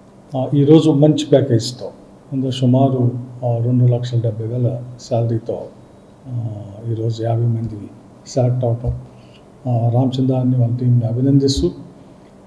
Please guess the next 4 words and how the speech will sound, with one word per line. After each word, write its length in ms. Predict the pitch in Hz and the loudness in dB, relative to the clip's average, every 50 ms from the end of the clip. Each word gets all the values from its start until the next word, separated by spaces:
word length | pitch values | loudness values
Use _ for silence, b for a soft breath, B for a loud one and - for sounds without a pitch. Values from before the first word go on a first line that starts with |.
| - - - - - - | -20 -20 -20 -12 -2 4
కాలేజీ 440 | 139 147 156 170 180 175 165 170 165 | 6 8 10 12 10 10 10 10 10
ఎథిక్, 420 | 139 139 139 - 147 135 - - - - - - - - - - - - - - - - - - - - - - - - - - | 10 10 10 8 6 6 6 0 -2 -6 -6 -10 -16 -18 -20 -20 -20 -20 -20 -20 -20 -20 -20 -20 -20 -20 -20 -20 -20 -12 -6 -4
ప్రతి 240 | 131 123 - 156 143 | -2 0 4 2 2
సంవత్సరం 840 | - - 147 143 151 147 147 - 160 143 131 113 113 - - - | 4 4 4 4 4 4 6 4 6 6 6 4 2 0 -6 -8